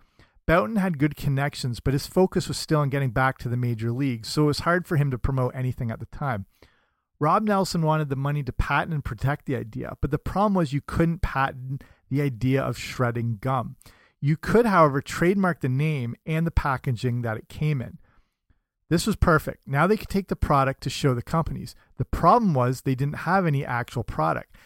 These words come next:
They hadn't even created the gum yet. Rob would order a gum-making kit out of the back of a magazine, got some empty pouches that they mocked up some logos for,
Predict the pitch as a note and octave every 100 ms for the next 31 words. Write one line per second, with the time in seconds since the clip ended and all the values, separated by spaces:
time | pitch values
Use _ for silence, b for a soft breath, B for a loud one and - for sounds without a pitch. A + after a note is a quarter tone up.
0 | b C#3 D3 F#3 G3+ E3+ D3+ - D3 C#3
1 | A2 G2+ D3+ E3+ C#3 - _ _ b b
2 | b b b C#3+ E3+ G#3+ A#3 F3 E3+ D#3
3 | C3+ D3 E3 F3 E3 D3+ - C#3+ B2 B2+
4 | C3 B2 G#2 C#3 E3 - D3+ B2+ C3 C3+
5 | A2+ A2 - G3 - b - D3 G3+ -
6 | F3+ E3 D#3+ - C#3 C3 C3+ C3 A#2 C#3
7 | - b - C3 C3+ C3 C#3+ D#3+ - C#3+
8 | - C3+ B2+ A#2 A#2 - A#2 G#2 A2+